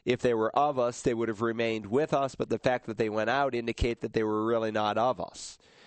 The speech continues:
Uh, so perseverance is a mark of conversion. You're not saved by persevering, but if you are saved, you will persevere. And that's why John says, "He who overcomes shall inherit these things.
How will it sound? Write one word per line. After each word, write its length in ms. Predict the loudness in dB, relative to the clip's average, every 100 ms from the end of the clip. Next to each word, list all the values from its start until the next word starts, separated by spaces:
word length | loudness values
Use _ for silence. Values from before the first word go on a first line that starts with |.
| -20 -20 -2
Uh, 160 | 0 0
so 240 | 0 -2
perseverance 1080 | 0 0 0 -2 -4 0 0 2 0 -4 -10 -2
is 160 | 0
a 60 | 0
mark 480 | 0 2 2 0 -2
of 120 | -2
conversion. 600 | -4 0 0 0 -2 -4
You're 100 | 0
not 200 | 0 -2
saved 360 | -2 0 0 2
by 160 | 0
persevering, 680 | 0 -2 -2 -2 0 0 0
but 120 | 0
if 160 | -2 -2
you 120 | -2 2
are 180 | 0
saved, 400 | 0 0 0 0
you 120 | -2 0
will 240 | 0 -2
persevere. 600 | 0 -2 -2 -2 0 -2
And 100 | 0
that's 220 | -2 0
why 140 | -2 0
John 260 | 0 0
says, 240 | -2 -4 0
"He 120 | 0
who 120 | 0
overcomes 500 | -2 -4 -2 -2 -2
shall 220 | -2 -2
inherit 360 | 0 0 -2 -2
these 240 | -4 -2
things. 360 | -6 -6 -10